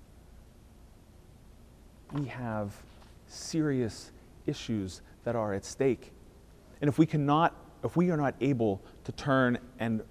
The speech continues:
focus on those issues, to lift up the places where our system is broken,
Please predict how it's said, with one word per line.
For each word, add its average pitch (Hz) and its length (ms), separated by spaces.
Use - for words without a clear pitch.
focus - 680
on 117 220
those 127 280
issues, 156 540
to - 80
lift 123 500
up 135 220
the 120 80
places 143 460
where 117 160
our 110 100
system 156 480
is 107 160
broken, 196 560